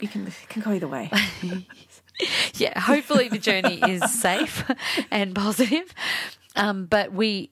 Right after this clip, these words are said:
Speaker 2: you know, that's not actually a
Speaker 1: Mm.
Speaker 2: laughing matter.
Speaker 1: Yeah,
Speaker 2: We
Speaker 1: we do.
Speaker 2: salute you. And I, I think this is about collective prayers and
Speaker 1: Mm.
Speaker 2: intention.
Speaker 1: Mm.
Speaker 2: It's not to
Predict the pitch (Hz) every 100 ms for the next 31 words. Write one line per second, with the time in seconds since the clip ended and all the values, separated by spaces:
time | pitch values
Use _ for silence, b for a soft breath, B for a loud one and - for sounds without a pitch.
0 | _ - 185 160 147 151 165 - 175 160
1 | 147 - 151 139 135 135 143 143 131 156
2 | 151 175 143 165 147 143 - 147 139 -
3 | 156 156 160 - - 175 175 185 196 -
4 | - 185 220 214 - 233 202 196 185 -
5 | - 190 180 - 165 165 170 165 160 160
6 | 151 143 143 143 151 139 143 - 175 180
7 | - 156 156